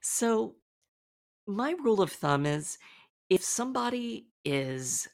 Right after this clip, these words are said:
um, if we're to the point where we're contemplating, um, heavy petting, sex, play, like,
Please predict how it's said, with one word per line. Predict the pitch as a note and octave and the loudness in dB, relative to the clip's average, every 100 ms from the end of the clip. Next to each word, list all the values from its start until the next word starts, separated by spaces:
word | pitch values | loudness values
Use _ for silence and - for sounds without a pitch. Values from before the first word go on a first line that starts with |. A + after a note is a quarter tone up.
| _ | _
um, | A2+ A2 G#2 G#2 - _ _ _ | -2 -2 -2 -8 -12 _ _ _
if | E3+ - | -4 -2
we're | F4+ G4+ | -4 -4
to | C4+ | -2
the | D#3 | -2
point | - C#3 C3+ D3 - | -2 -2 0 0 -4
where | B2+ C3 A#2 | -4 -2 0
we're | C3 A#2+ B2+ | 0 -2 -2
contemplating, | - C3+ B2 C3+ A#2+ - A#2+ A#2+ A2+ A2+ A2 A2+ - - _ - | -4 0 0 0 -2 0 0 0 -4 -4 -6 -8 -14 -20 _ 0
um, | A2 G#2 G#2 G#2 G#2 - _ | 2 4 2 0 -4 -8 _
heavy | - C3 C3 | 0 2 2
petting, | A#2+ - A#2+ A#2+ A#2+ A#2+ B2 _ _ _ | 0 2 4 6 4 0 -6 _ _ _
sex, | - A#2 A2+ A2+ A2+ - - - - | 0 6 8 6 2 -4 -4 -6 -14
play, | - A#2+ A#2 A#2 A#2+ A#2+ - - - - | -4 2 4 4 2 0 -10 -20 -20 -4
like, | C#3+ C#3+ | 0 0